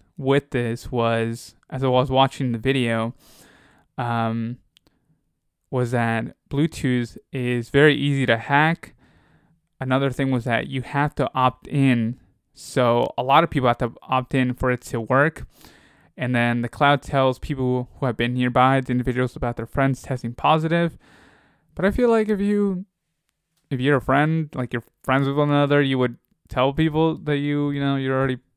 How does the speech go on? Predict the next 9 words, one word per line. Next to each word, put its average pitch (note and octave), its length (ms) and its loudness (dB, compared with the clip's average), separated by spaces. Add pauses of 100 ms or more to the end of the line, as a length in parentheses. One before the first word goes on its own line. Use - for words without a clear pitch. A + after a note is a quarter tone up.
(240)
tested - 380 -4
positive. D3+ 640 0 (240)
So, A#2+ 600 2 (1000)
like, A#2+ 380 -10 (140)
I, E3 220 -2
I - 20 2
don't D#3+ 100 0
know. - 60 -4
Okay, B2 240 -2